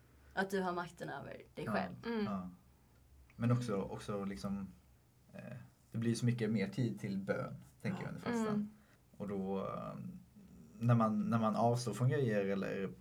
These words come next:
Speaker 2: provar grejer, kan ju vara åt vilket håll som, liksom, så, så är det ju lätt att, liksom, falla, liksom, på något sätt. Och, och man behöver verkligen Gud och
Speaker 3: Mm.
Speaker 2: bönen under den tiden, tänker jag. Och, och att,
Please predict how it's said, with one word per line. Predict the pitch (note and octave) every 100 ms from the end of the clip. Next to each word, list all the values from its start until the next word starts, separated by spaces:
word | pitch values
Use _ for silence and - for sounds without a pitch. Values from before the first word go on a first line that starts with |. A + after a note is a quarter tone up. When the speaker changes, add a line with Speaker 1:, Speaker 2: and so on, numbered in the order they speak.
| -
Speaker 2:
provar | - G#2+ G2+ G2 G2+
grejer, | A#2 A#2+ G2+ G2 G2 - - - _
kan | - G2
ju |
vara | G2 F#2+
åt | F#2+ G2
vilket | F#2+ F#2+
håll | G2
som, | - F#2+ -
liksom, | - - G2 - - - - -
så, | - G2 F#2+ F#2 G2 G2 - -
så | A2
är | G#2
det |
ju | G#2 G2 - - - - G2+
lätt | A2 - -
att, | G2+
liksom, | G2+ G2+ G2 G2 F#2+ - -
falla, | - A2+ B2 - - - - -
liksom, | - - F#2+
på | F#2+
något | F#2
sätt. | - - -
Och, | G2 G2
och | G2+
man | G2+ G2
behöver | G2+ G2 F#2
verkligen | G#2+ - F2 F2+ F2+ - - _ _ _ _ _ _ -
Gud | G2 G2+ F2+ F#2 F#2+
och | G2+ G#2 - -
Speaker 3:
Mm. | B2+ B3
Speaker 2:
bönen | - G#2 G2 -
under | G2 G#2
den | G#2
tiden, | G#2 G2 F2+ -
tänker | - - -
jag. | F#2+
Och, | B2 B2+ D#3 D#3+ - -
och | G2+ G2 F#2 - -
att, | - G2 -